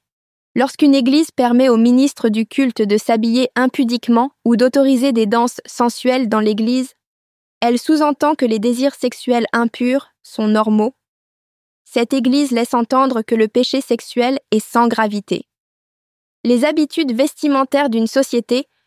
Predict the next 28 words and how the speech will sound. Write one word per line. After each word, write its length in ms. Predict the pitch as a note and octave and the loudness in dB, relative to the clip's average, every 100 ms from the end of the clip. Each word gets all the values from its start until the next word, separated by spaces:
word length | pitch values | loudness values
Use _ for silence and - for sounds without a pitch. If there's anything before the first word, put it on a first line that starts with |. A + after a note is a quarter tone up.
| _ - | _ -2
peuvent 200 | C4 - - | -2 -2 -4
pousser 260 | D4+ D#4+ | -2 -2
ses 240 | - B3 B3+ | -2 0 0
habitants 480 | B3+ A#3+ - A#3 - _ _ - | 0 -2 -2 -4 -6 _ _ -6
à 100 | A#3+ | -2
considérer 560 | C#4+ - C4 C#4 D4 | -2 -2 0 0 0
qu'un 200 | - A#3 | 0 0
bon 240 | A3 C4+ D#4+ | 2 0 0
vêtement 480 | C4 - A#3 A3+ D4 _ _ _ B3+ | -2 0 0 0 -4 _ _ _ -2
est 80 | |
celui 320 | B3+ C#4 C4 D#4 | 0 0 0 -2
qui 160 | A3 - | -2 -4
expose 420 | - - D4+ B3+ | -6 -4 -2 0
le 100 | A3+ | 0
corps 360 | - A3+ - - | 0 -2 -2 -4
pour 140 | A#3+ | -6
provoquer 520 | - D4 C4 B3 C#4+ - | -2 0 0 0 -2 0
une 160 | A#3 | 0
attirance 420 | A#3 - B3 A#3+ - | 0 -2 -2 -2 -2
sexuelle. 520 | A#3+ A3+ - F#3 - _ _ _ _ _ _ _ - | -6 -6 -6 -6 -8 _ _ _ _ _ _ _ -4
Les 160 | A3+ B3 | 0 4
membres 320 | C#4 D4 B3+ | 2 2 2
de 80 | A3+ | 2
l'Église 540 | A3+ G#3+ A#3+ C#4 C#4+ - _ _ - | 0 0 -2 -2 -4 -14 _ _ -2
commettent 380 | C4 C#4 C#4+ - | 0 0 -2 -4
parfois 380 | C4 - C#4 | -4 -2 -2
cette 240 | D4 A#3+ A#3+ | 0 -2 0
erreur, 420 | A3 G#3 G#3 | 0 0 -2